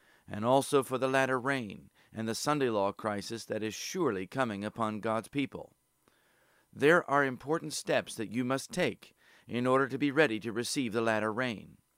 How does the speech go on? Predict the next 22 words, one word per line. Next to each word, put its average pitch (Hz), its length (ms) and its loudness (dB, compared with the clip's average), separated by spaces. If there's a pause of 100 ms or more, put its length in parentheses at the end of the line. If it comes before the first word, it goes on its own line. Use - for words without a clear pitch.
(380)
You 131 220 2
are 131 140 6
called 135 520 4
for 107 140 -4
such - 380 -8
a 127 40 -6
time 123 320 -6
as 107 140 -10
this. - 460 -12 (400)
God 143 340 6
needs 135 560 -4
faithful 139 540 -4
men 139 360 -2
and 131 200 -4
women 127 400 -2 (240)
to 131 140 -4
reveal 123 580 0
His 113 240 -6
character 113 600 -6
in 107 100 -2
their 117 140 0
lives 127 600 -6